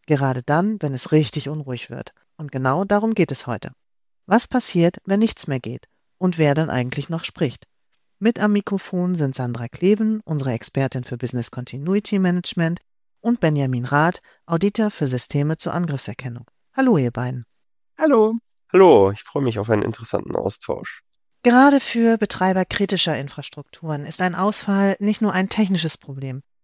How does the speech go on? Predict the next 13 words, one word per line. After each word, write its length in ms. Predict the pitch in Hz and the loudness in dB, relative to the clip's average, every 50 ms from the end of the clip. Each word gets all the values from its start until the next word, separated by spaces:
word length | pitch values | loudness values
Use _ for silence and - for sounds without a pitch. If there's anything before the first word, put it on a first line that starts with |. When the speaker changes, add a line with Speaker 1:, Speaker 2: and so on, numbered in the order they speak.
| _ _ | _ _
Speaker 1:
Es 140 | - 190 185 | -2 0 0
ist 160 | 214 196 - | 0 0 0
immer 320 | - 269 254 262 233 202 214 | 2 4 4 6 6 6 4
auch 100 | 208 - | 2 0
eine 300 | - 185 190 190 185 180 | 0 0 2 2 2 0
Kommunikationskrise. 1300 | - - 185 180 180 180 - 180 165 - - - 175 170 165 - - - - 143 135 139 127 120 - - _ _ - | 0 0 0 0 0 0 0 -2 -2 0 0 0 0 0 -2 -4 -6 -4 -2 -2 -2 -2 -4 -6 -8 -8 _ _ -10
Und 180 | - 180 175 | -10 -10 -10
trotzdem 540 | - - 294 294 - - - 160 147 143 143 | -6 -4 -4 -4 -2 -4 -4 -2 -2 0 0
wird 100 | 165 - | -2 -2
die 80 | - - | -4 -6
Kommunikationskomponente 1400 | - - 165 170 165 160 - 175 160 - - - 240 294 277 - - 170 151 - 156 147 143 143 151 175 190 - | -4 -4 -4 -2 -4 -4 -4 -4 -2 -2 0 0 0 -2 -4 -6 -6 -6 -6 -6 -6 -8 -8 -8 -6 -6 -2 0
oft 240 | 190 208 - - - | 0 0 0 -2 -10
unterschätzt. 640 | 196 202 - 214 202 - - 208 165 - - - - | -10 -8 -6 -6 -4 0 0 0 0 -2 -6 -14 -16